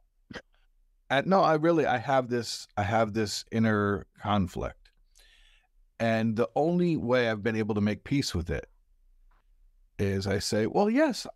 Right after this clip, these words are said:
I'm, I'm incredibly special." But everyone is incredibly special.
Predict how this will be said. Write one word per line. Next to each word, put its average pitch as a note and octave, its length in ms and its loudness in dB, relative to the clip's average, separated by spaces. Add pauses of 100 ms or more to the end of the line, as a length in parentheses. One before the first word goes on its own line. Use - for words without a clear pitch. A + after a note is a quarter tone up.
I'm, D#3+ 280 0 (240)
I'm D3+ 120 0
incredibly G3 560 2
special." - 560 -6 (480)
But C#3+ 200 0 (160)
everyone C#3 760 2 (300)
is A2 140 0
incredibly G2+ 540 0
special. - 540 -6